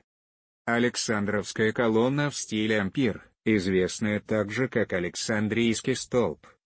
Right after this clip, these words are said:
была воздвигнута и торжественно открыта тридцатого августа,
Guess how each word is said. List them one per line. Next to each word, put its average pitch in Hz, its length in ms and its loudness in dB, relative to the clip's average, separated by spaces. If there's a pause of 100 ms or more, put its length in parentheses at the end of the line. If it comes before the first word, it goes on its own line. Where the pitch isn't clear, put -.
(100)
была 117 360 2
воздвигнута 104 720 0
и 104 100 2
торжественно 117 800 -2
открыта 123 640 -2 (260)
тридцатого 127 800 2
августа, 87 680 -4